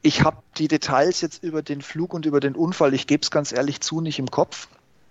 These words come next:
Allgemein gesprochen, Airbus war ja der Erste, der mit einem, ich, ich mach's mal ganz einfach. Ähm, Airbus hat ein System, das heißt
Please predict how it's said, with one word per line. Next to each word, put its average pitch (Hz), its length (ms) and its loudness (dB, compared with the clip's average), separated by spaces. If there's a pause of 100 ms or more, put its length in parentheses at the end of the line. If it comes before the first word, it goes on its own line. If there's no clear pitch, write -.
(1900)
Allgemein 185 480 4
gesprochen, 175 560 -2
Airbus 175 500 0
war 139 220 0
ja 175 160 0
der 131 200 -4
Erste, 196 560 0 (580)
der 147 460 6 (120)
mit 143 240 -6
einem, 139 540 0 (100)
ich, 139 240 -2
ich 139 80 4
mach's 175 220 2
mal 165 100 4
ganz 147 200 2
einfach. 135 460 -8 (640)
Ähm, 135 320 0
Airbus 180 320 2
hat 185 100 0
ein 160 140 -4
System, 156 460 -6
das - 180 -4
heißt 143 400 0